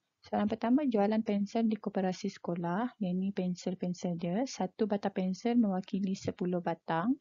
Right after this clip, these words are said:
Okey, yang ini kamu kena ingat. So, kita kena cari, ah, setiap, ah, hari ni dulu. Isnin. Isnin ada sat-,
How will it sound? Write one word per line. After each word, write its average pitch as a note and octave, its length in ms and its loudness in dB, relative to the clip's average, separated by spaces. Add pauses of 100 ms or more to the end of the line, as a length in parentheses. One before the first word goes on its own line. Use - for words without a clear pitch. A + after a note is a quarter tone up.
(420)
Okey, F4 200 0 (320)
yang F3 160 2
ini G#3 80 2
kamu F#3+ 200 2
kena F3+ 160 -2
ingat. F3 320 -2 (120)
So, F#3+ 480 0 (320)
kita A#3 240 -2
kena G#3+ 240 2
cari, G3+ 600 0 (480)
ah, F#3 280 0
setiap, F#3+ 480 0 (400)
ah, - 320 0
hari G3 480 0
ni F#3+ 160 0
dulu. F3+ 360 0 (120)
Isnin. G3 480 0 (320)
Isnin A3+ 320 0
ada G3+ 320 0
sat-, F#3+ 280 -4